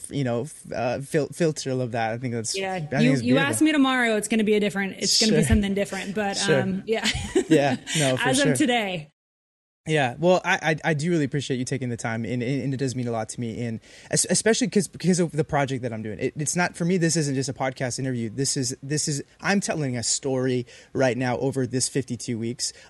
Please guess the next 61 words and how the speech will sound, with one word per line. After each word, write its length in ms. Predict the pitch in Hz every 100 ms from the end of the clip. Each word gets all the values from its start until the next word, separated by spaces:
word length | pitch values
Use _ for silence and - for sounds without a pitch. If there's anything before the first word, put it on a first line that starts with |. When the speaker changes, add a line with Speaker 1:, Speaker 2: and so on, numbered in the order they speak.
| -
Speaker 1:
of 260 | 135 127
the 100 | 139
people 240 | 143 143 135
that 100 | 127
have 100 | 113
made, 260 | 127 120 -
uh, 60 | 120
the 140 | 135 131
biggest 300 | 131 120 123
impact 260 | 110 107
in 60 | 113
my 100 | 110
life. 260 | 104 - -
And 120 | 123
so 220 | - 127
Speaker 2:
Mm, 200 | 180 -
cool. 100 | - -
Speaker 1:
y-, 220 | 147 160
y-, 160 | 143 156
that, 260 | 147 185 143
that 200 | 190 185
for 100 | 175
me, 240 | 151 151
wa-, 200 | 156 143
that, 180 | - 170
that's 240 | 170 160 -
what 140 | 127
it 80 | 117
is. 140 | 110
It's 140 | 123 -
not 140 | 127
like, 240 | 120 117 -
uh, 100 | 107 - _
it's 320 | 76 73 143
not 180 | 165 151
content, 480 | - 151 135 139 127
like, 140 | 139
I 60 | 135
need 120 | 135
more 140 | 127 127
content 400 | 135 123 127 117
to 60 |
put 140 | 113 127
out 160 | 120
there, 200 | 127 123
and 80 | 117
like, 160 | 117 117
"Well, 220 | 139 135
I, 300 | 131 143 156
Gabby's, 460 | 160 165 156 127
you 80 | 143
know, 140 | 135 127
she's 240 | - 160
got 160 | 139 120
something 240 | 127 127
good 140 | 123
to 60 | 117
say." 220 | - 117
It, 100 | -
it's 180 | 156 -
like, 180 | 139